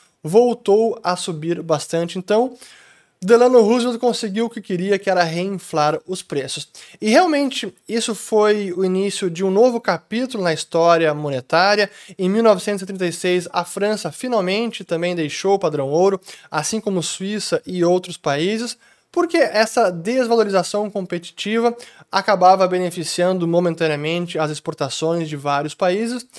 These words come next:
Então esse foi realmente uma, foi um, um período de desordem monetária completa e iniciou então a era da moeda inconversível, do papel moeda inconversível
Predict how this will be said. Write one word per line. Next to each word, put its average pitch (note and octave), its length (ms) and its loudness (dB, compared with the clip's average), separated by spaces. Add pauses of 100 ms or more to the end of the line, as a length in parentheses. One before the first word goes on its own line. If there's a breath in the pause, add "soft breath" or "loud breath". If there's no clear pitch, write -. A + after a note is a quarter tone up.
(240 loud breath)
Então B3 180 4
esse B3+ 200 2
foi B3 260 2
realmente A3+ 420 0
uma, G3+ 540 2 (140)
foi F#3+ 160 -2
um, F3 320 -2
um E3+ 200 -4
período F#3 440 -2
de F#3+ 180 -6 (320 loud breath)
desordem A3+ 600 6
monetária G#3 640 2
completa F3 760 0 (400 loud breath)
e A3+ 140 0
iniciou E4+ 480 4
então A#3 580 2
a G3+ 160 2
era B3+ 560 4
da G3 280 2
moeda G3+ 680 4
inconversível, F#3+ 920 -4
do D3 100 -8
papel F#3+ 500 0
moeda F#3+ 340 0
inconversível F3+ 680 -6